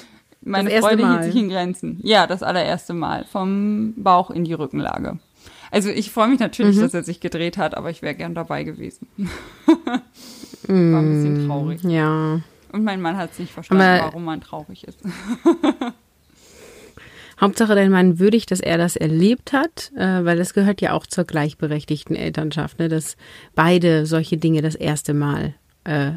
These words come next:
Speaker 2: also die ersten Dinge, nee, wie sagt man, die Dinge, die das erste Mal gemacht werden, auch erleben, so rum.
Speaker 1: Ja, ja auch. Ich denke, er freut sich, aber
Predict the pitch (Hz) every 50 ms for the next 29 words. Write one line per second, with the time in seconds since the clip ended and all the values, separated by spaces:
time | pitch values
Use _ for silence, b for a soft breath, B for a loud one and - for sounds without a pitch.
0 | - - 165 151 160 165 - 175 190 - - 175 165 190 208 214 208 214 226 220
1 | 165 170 185 196 220 - - 226 226 214 190 175 165 202 226 247 233 196 180 165
2 | 175 - - 185 190 - 185 170 165 160 160 170 180 - - 175 165 165 160 -
3 | 156 156 - - - 160 156 160 165 147 147 147 143 - - - 151 - - 143
4 | 143 135 - b b b b b b b b b b b b b b b b -
5 | 185 170 165 156 139 170 - _ _ _ - 147 135 110 - _ _ _ _ _
6 | - 220 - 220 226 226 208 175 - - 214 226 220 - 226 220 220 220 - -
7 | 160 170 160 156 160 170